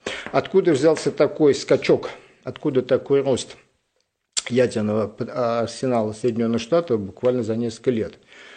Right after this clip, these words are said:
Но дело в том, что после пятьдесят третьего года наступил пятьдесят четвёртый. В пятьдесят четвёртом году американцы провели серию испытаний, которая позволила им отработать принципиально и практически,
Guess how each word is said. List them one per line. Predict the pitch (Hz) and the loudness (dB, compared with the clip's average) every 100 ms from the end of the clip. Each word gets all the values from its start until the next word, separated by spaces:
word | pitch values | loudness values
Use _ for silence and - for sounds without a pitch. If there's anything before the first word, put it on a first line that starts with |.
| - - | -18 -2
Но | 131 | 2
дело | 147 151 | 4 2
в | - | 2
том, | 160 | -2
что | - | 0
после | 135 147 139 131 | 0 0 0 0
пятьдесят | 135 123 120 - | 0 2 0 0
третьего | 139 139 175 | -2 0 0
года | 165 185 175 | 2 2 2
наступил | 143 - 123 - 147 | -2 -2 -4 0 0
пятьдесят | 147 131 135 - | 0 0 0 0
четвёртый. | - 139 110 90 - - _ _ _ _ _ _ _ | -2 0 0 -2 -14 -20 _ _ _ _ _ _ _
В | - | -2
пятьдесят | 135 165 143 | 2 4 2
четвёртом | - 156 143 135 131 | 0 0 0 2 2
году | 139 131 135 | 2 6 4
американцы | 127 131 131 135 117 120 | 4 0 0 -2 0 -6
провели | 117 131 131 127 | 0 2 2 0
серию | 117 - 131 117 113 | -2 -2 0 0 -2
испытаний, | - - 123 131 120 107 107 98 - | -2 -4 0 0 2 0 -4 -8 -6
которая | 117 - 117 | -4 0 -2
позволила | 107 123 113 123 117 107 113 | 0 -2 0 0 2 0 -2
им | 117 | -4
отработать | 113 123 120 107 101 101 - - _ _ | -2 -4 -2 -4 -6 -12 -12 -20 _ _
принципиально | - 110 - _ 117 104 101 98 85 _ _ - | -6 -6 -8 _ -2 -2 -6 -10 -14 _ _ -8
и | |
практически, | 131 123 - 101 - - - | -2 -2 -2 -12 -12 -18 -20